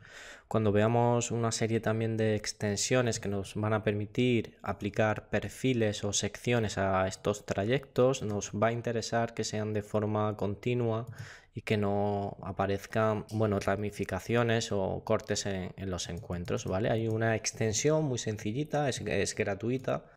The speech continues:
que permite soldar o unir todo ese trayecto y vamos a proceder a, bueno, a buscar esa extensión en, en la Warehouse y a, y a emplearla en, en esta sesión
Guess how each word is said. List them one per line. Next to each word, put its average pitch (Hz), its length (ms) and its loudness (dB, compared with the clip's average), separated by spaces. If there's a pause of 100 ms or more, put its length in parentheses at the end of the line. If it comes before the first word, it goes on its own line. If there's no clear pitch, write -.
que 139 180 2
permite 117 680 -2 (500)
soldar 123 760 2
o 113 100 -4
unir 127 560 0 (120)
todo 117 220 6
ese 110 180 0
trayecto 113 760 -2 (120)
y 113 280 4
vamos 107 260 2
a 107 60 0
proceder 107 540 2
a, 101 180 2
bueno, 95 220 -2
a 92 40 0
buscar 110 800 0
esa - 300 0
extensión 107 880 -2
en, 104 260 -2
en 110 120 -2
la 104 80 2
Warehouse 131 640 0
y 104 160 -4
a, 92 340 -4 (320)
y 127 140 0
a - 20 4
emplearla 110 800 0
en, 95 200 -6 (100)
en 107 100 -2
esta 107 240 0
sesión 113 640 -2